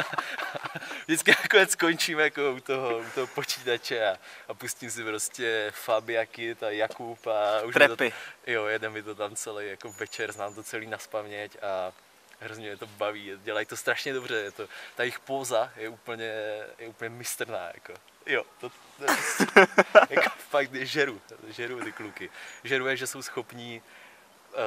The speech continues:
Speaker 1: do něčeho fakt s-, jít takhle naplno, jako takhle se tomu odevzdat. To chápu, že jako z toho mají, z toho mají peníze, mají z toho fame, ale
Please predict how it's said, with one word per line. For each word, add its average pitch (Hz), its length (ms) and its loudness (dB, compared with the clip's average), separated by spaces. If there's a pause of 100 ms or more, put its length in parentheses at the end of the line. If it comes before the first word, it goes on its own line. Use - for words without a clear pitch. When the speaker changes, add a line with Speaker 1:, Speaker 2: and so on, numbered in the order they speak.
(460)
Speaker 1:
do 120 120 -8
něčeho 117 540 -4
fakt - 220 -4
s-, - 220 -14 (300)
jít 117 160 -18 (100)
takhle 110 240 -2
naplno, 104 460 -6
jako - 180 -6
takhle 123 220 -4
se 123 140 -6
tomu 113 720 -10
odevzdat. 110 420 -6 (600)
To 107 60 -18 (260)
chápu, 127 340 2
že 120 100 -4
jako 110 320 -4
z - 100 -6
toho 117 160 -6
mají, 107 260 -6 (140)
z - 60 -10
toho 113 120 -10
mají 110 140 -6
peníze, 107 380 -10
mají 104 140 -2
z - 80 -10
toho 117 120 -6
fame, 113 320 -6 (720)
ale 98 560 -2